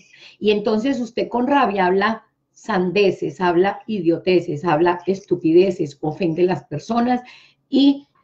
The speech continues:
tiene un problema. Entonces, eh, vivir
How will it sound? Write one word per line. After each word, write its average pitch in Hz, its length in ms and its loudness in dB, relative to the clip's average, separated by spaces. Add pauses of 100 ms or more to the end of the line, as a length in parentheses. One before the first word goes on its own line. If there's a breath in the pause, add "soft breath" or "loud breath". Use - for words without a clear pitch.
(640)
tiene 185 220 2
un 196 80 -4
problema. 247 640 -2 (920 loud breath)
Entonces, 269 720 2 (500 soft breath)
eh, 208 560 0 (420)
vivir 254 680 2